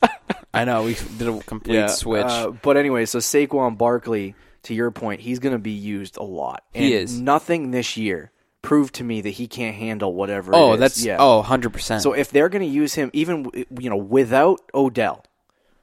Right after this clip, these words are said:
Speaker 1: I'm curious. I wish
Speaker 2: I'm just
Speaker 1: I, I
Speaker 2: scared
Speaker 1: wish
Speaker 2: of
Speaker 1: I
Speaker 2: the
Speaker 1: had
Speaker 2: whole,
Speaker 1: wrote
Speaker 2: like
Speaker 1: this down. But what was her? What was his numbers without Odell? That's, that's kinda,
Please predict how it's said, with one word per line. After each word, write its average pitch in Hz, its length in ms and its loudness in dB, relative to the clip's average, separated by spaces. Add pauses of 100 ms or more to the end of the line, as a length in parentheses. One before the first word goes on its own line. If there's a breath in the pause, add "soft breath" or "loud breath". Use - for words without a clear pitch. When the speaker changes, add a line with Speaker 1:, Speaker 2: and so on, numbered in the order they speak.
(320)
Speaker 1:
I'm 135 140 -8
curious. 180 600 2
I 101 80 -6
wish 139 260 2
Speaker 2:
I'm 196 60 6
just 165 180 6
Speaker 1:
I, - 20 8
I - 20 8
Speaker 2:
scared 170 140 10
Speaker 1:
wish 160 80 12
Speaker 2:
of 143 60 8
Speaker 1:
I - 20 10
Speaker 2:
the - 60 10
Speaker 1:
had 160 80 8
Speaker 2:
whole, 135 140 10
Speaker 1:
wrote 147 60 10
Speaker 2:
like 113 140 6
Speaker 1:
this 120 200 -2
down. 104 340 -4 (560 soft breath)
But 127 100 2
what 143 260 6
was 151 200 4
her? 135 160 0
What 135 240 2
was 147 160 2
his 120 160 -4
numbers 113 400 -4
without 101 260 -2
Odell? 80 440 -10
That's, 107 240 -4
that's 110 220 -10
kinda, 110 240 -6